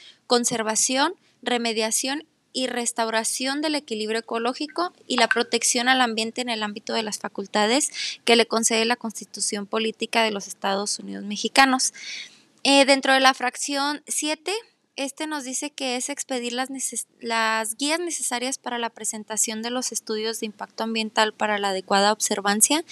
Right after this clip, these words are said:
de este presente reglamento. Nos dirigimos al capítulo dos, que este, pues, nos habla de las autoridades competentes.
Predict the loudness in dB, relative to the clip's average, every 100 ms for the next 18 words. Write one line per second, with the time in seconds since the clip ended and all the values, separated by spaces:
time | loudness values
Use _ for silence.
0 | -8 -8 -8 4 8 8 6 4 4 4
1 | 2 2 6 6 4 2 -2 -10 _ _
2 | _ _ -20 -12 -8 -4 -4 -4 -4 -2
3 | -2 -2 -4 -6 -6 -2 2 2 2 -2
4 | -6 -8 2 4 6 4 0 0 0 0
5 | 0 2 4 4 2 0 -2 -4 -2 0
6 | 0 0 -2 -2 -4 -2 -2 0 -2 -2